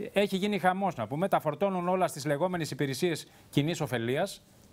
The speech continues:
Τα φορτώνουν εκεί όλα τα, τα συστήματα. Σας έδειξα ένα λογαριασμό χθες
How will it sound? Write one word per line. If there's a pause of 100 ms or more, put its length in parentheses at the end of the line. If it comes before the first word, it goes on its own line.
(360)
Τα
φορτώνουν
εκεί
όλα
τα,
τα
συστήματα.
Σας
έδειξα
ένα
λογαριασμό
χθες